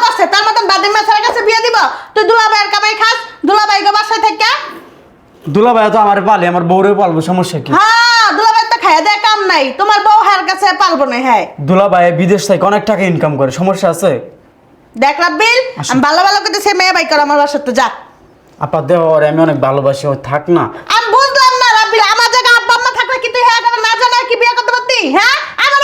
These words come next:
Speaker 1: একবারও জানানোর মনে করলি না তুই?
Speaker 2: দেখো আপা, আজকে হইলো বিয়ে করতে হইব, কালকে হইলো বিয়ে করতে হইব, এই কারণে করে ফেলছে আগে ভাগে, সমস্যা আছে কোনো?
Speaker 1: নিজের যোগ্য না থাকলে বিয়ে করা যায় না, বুঝছস?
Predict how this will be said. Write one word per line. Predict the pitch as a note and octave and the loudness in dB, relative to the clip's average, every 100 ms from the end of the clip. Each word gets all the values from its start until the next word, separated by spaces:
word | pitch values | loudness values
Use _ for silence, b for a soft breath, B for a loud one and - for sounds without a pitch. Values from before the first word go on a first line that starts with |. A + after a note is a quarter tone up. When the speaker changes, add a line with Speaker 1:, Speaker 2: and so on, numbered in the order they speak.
| C5+ | 0
Speaker 1:
একবারও | C5 C5+ | 0 -2
জানানোর | C5 A#4+ C5 C5+ B4+ | -2 -2 -2 -2 -2
মনে | C5 C5 | -2 -2
করলি | C5+ C5+ | 0 0
না | B4+ B4+ | 0 0
তুই? | F4+ C4+ G3 - _ - | 0 -2 -6 -16 _ -4
Speaker 2:
দেখো | F3 F#3 | -2 0
আপা, | F#3+ F#3 G#3+ | 0 2 0
আজকে | F#3+ A3+ - B3+ | 0 -2 0 0
হইলো | G#3+ | 2
বিয়ে | F#3+ A#3 | 2 2
করতে | A3+ A3+ A3+ | 2 -2 0
হইব, | B3 | 0
কালকে | A#3+ A#3+ A#3 | 2 0 0
হইলো | B3 G#3 | 0 2
বিয়ে | G3+ A3 | 2 2
করতে | F3+ G3 G3+ | 0 -2 -2
হইব, | E3+ G3+ | -2 0
এই | B3 | 2
কারণে | C4 A#3 | 2 2
করে | G3 A#3+ | 2 2
ফেলছে | A3 F#3 G#3+ | 2 0 -2
আগে | F#3 | 0
ভাগে, | F3+ D#3+ | 0 -2
সমস্যা | D#3+ A3+ - | -2 -2 0
আছে | F#3+ G3 | -2 0
কোনো? | A#3 | 0
Speaker 1:
নিজের | D#4+ F4 D#4+ | 2 0 0
যোগ্য | D4 G4+ A4 | 0 2 2
না | A4 A4+ | 2 0
থাকলে | A#4+ A4+ F#4+ | 0 0 2
বিয়ে | A4 G#4 | 2 2
করা | F#4 | 0
যায় | F4+ D#4+ | 2 0
না, | C#4 | 0
বুঝছস? | B3+ - - B4 | -2 -2 0 0